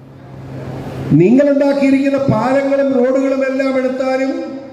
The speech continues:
നികുതി പണത്തിന്റെ അത്രയും വരുന്നില്ലല്ലോ. ഞാൻ ഈ വണ്ണപ്പുറത്തേക്ക് വന്നപ്പോ, ഒരു അഞ്ചാറ് കിലോമീറ്റർ അകലെ വെച്ച്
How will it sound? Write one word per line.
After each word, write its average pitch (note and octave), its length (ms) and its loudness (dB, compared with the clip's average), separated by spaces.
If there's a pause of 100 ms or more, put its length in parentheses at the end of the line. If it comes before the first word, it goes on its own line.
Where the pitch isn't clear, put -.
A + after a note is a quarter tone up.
(640)
നികുതി A#3+ 500 2
പണത്തിന്റെ C4+ 420 2
അത്രയും C4 340 2
വരുന്നില്ലല്ലോ. C4+ 600 2 (1700)
ഞാൻ F3+ 300 4
ഈ A3 100 2
വണ്ണപ്പുറത്തേക്ക് G#3 800 -2
വന്നപ്പോ, F#3+ 680 0 (920)
ഒരു F3+ 120 -4
അഞ്ചാറ് G3+ 420 2
കിലോമീറ്റർ G#3 360 2
അകലെ F#3+ 260 0
വെച്ച് F#3 560 0